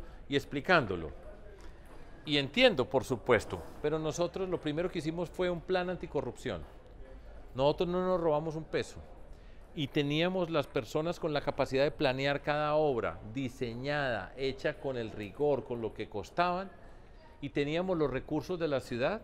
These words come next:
pero sabíamos dónde los queríamos invertir y tomamos las decisiones de invertir en estos lugares. Cada obra tiene su plan de mantenimiento,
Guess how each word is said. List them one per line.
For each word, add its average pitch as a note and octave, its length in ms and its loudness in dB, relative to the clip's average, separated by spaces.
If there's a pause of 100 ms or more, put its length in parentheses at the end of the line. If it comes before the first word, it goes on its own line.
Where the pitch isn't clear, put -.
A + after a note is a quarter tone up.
(480)
pero C#3 160 2
sabíamos D3+ 420 4
dónde D3+ 240 6
los D#3+ 140 0
queríamos D3 380 0
invertir C3 440 0
y G#3 60 -2
tomamos C#3+ 440 4
las D#3 140 4
decisiones D3+ 560 0
de D3+ 80 -2
invertir A#2+ 540 2
en D3 80 0
estos C#3+ 240 -2
lugares. D#3+ 420 2
Cada D#3+ 380 6
obra F3+ 340 10
tiene F3 180 0
su D3+ 120 2
plan D3+ 240 4
de E3+ 80 2
mantenimiento, D3+ 840 -2